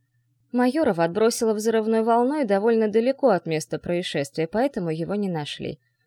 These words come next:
Да и не искали особо, ведь никто и подумать не мог, что могут быть выжившие.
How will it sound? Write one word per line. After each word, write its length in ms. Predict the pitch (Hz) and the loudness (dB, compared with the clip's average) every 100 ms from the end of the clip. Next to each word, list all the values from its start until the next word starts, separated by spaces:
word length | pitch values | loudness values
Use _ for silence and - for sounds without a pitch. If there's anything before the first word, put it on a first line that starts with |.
| _ - | _ -8
Да 140 | 240 | -2
и 120 | 302 | 0
не 160 | 285 277 | 2 0
искали 380 | 277 - 330 294 | -2 -2 0 4
особо, 460 | 185 - 160 156 | 2 2 -4 -4
ведь 220 | 160 180 208 | -4 -4 -4
никто 280 | 202 - | -6 -2
и 60 | 214 | -4
подумать 500 | 226 214 254 320 320 | -2 0 0 0 -4
не 120 | 277 | -2
мог, 220 | 220 165 | -2 -2
что 160 | - 185 | -6 -6
могут 280 | 175 156 156 | -4 -4 -4
быть 220 | 170 - | -6 -6
выжившие. 580 | 190 139 - - - | -6 -6 -8 -14 -14